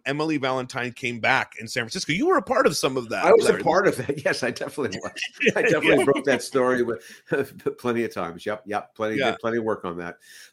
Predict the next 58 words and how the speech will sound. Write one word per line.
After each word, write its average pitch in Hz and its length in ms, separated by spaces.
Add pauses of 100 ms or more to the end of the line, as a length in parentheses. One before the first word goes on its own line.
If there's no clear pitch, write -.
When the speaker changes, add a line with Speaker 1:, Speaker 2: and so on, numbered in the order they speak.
Speaker 2:
But, 127 200
uh, 131 220
I, 135 200
I'll 113 260
miss 135 300
it. - 180
Uh, 107 160
send 120 280
Speaker 1:
Yeah, - 40
Speaker 2:
Christine 127 260
Speaker 1:
we're 135 80
not 135 200
Speaker 2:
my - 20
Speaker 1:
with 123 240
us. 117 80
Speaker 2:
best, - 320 (360)
and, 127 360
uh, 113 560
that'll 113 220
be 113 100
that. 90 240 (800)
Speaker 1:
Cool, 127 220
man. 117 240 (260)
It's 175 140
good 208 180
catching 190 320
up. 175 100
I'm 170 120
gonna 185 120
let 175 140
everybody 160 280
know 151 160
what 147 160
we've 139 160
got 135 200
coming 131 280
up 127 160
in 123 60
a 120 40
little 120 220
bit. 120 360
It's 120 140
good 147 200
seeing 143 320
you, 139 200
but 127 220
we 139 100
do 147 160
have 170 200
something 147 280
really 139 180
cool 139 220
going 127 260
on 123 120
today. 131 300
We 123 160
are 113 100
meeting 160 640